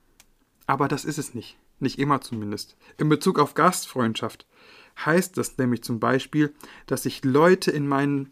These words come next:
zu mir nach Hause einlade, in meine Privatsphäre,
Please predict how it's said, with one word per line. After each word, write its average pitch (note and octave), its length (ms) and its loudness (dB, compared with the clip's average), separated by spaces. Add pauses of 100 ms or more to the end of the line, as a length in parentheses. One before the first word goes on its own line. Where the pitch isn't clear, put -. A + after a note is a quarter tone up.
(140)
zu - 140 -4
mir D3+ 140 0
nach D3 220 -6
Hause D3+ 360 -2
einlade, G2 480 -6
in C#3 140 0
meine C3+ 260 0
Privatsphäre, B2+ 920 -6